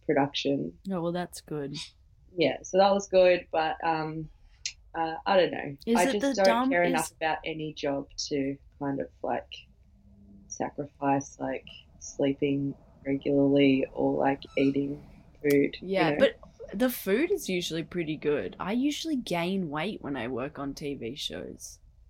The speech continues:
Speaker 1: Oh, this was weird. It was only, like, it was a reality T V show, so it was only, like,
Speaker 2: Was it that
Speaker 1: two
Speaker 2: weird
Speaker 1: days.
Speaker 2: S A S one? Is that what it was?
Speaker 1: It was, and redacted. <laughs> Like, you have to take
Speaker 2: Oh,
Speaker 1: it.
Speaker 2: yeah. Did you have to
Speaker 1: Uh,
Speaker 2: sign an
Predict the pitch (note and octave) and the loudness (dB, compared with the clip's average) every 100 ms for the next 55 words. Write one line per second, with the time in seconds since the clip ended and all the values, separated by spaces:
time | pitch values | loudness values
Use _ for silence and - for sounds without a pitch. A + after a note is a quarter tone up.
0 | - D#3 D3+ F#3 - B3 E3+ D#3 D#3 D#3 | -2 2 4 4 4 2 4 4 6 6
1 | D#3 E3+ F#3+ G3+ G#3 E3 D3 - - E3+ | 2 2 2 4 2 2 0 -4 -4 -2
2 | F3+ F#3+ G3 F#3+ F3 E3+ E3+ D#3+ D#3+ D3+ | -2 -2 2 4 4 2 -2 -4 -4 -2
3 | D3 C#3+ C#3+ C#3 C#3+ C#3 D3 D#3 D#3 D#3 | -4 -4 -2 -2 -2 -4 -2 -2 -2 -4
4 | D#3 D3 C#3+ - - - - - A#3+ A#3 | -2 0 0 -4 -18 -20 -20 -8 -2 0
5 | C4 C4 F3 D#3+ B3 C#4+ C#3+ D3 F#3 F#3+ | 4 4 4 4 6 6 6 6 4 2
6 | - G#3 G3 D3+ D#3 - - A3+ E4 D#4+ | 0 -2 -2 -2 -4 -6 -4 -4 -4 -4
7 | - B3+ D4 C4 F3+ D#3+ B3+ - - - | -6 -6 -4 -4 -4 -4 -6 -8 -12 -12
8 | - - - - F3+ - F3+ E3+ E3 E3 | -18 -20 -20 -2 2 4 6 6 6 4
9 | E3 - - - E3 D#3+ D#3 - - E3 | -2 -14 -10 -4 -2 -4 -8 -12 -6 -2
10 | E3+ E3 - C#3+ C3+ D#3+ - - - D3 | 2 0 0 -4 -4 -4 -10 -16 -12 -10
11 | F#3 D3+ E3+ D#3 F3 - F#3+ - F#3 F#3 | -6 -2 -4 -4 -8 -6 -6 -4 2 4
12 | F3 F3 E3 D#3+ F3+ F3 F3 - F#3+ - | 4 4 2 2 0 0 0 -2 -4 0
13 | E3+ E3+ E3 E3 | 2 2 0 -6